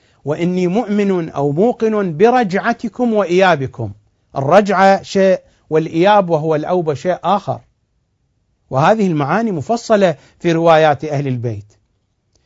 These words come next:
إذا كان البعض يستغرب من هذه المعاني فلجهله بروايات أهل البيت، فما ذنبنا؟ إذا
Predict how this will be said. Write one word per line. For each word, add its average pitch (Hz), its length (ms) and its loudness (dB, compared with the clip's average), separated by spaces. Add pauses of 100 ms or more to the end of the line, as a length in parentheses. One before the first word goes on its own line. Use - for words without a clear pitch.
(140)
إذا 139 200 0
كان 165 240 -2
البعض 160 480 0
يستغرب 190 880 2 (260)
من 151 160 -2
هذه 151 320 0
المعاني 185 640 -2 (180)
فلجهله 220 720 2
بروايات 160 640 0
أهل 123 220 -6
البيت، 107 400 -12 (1160)
فما 226 280 4
ذنبنا؟ 160 500 0 (1600)
إذا 170 420 4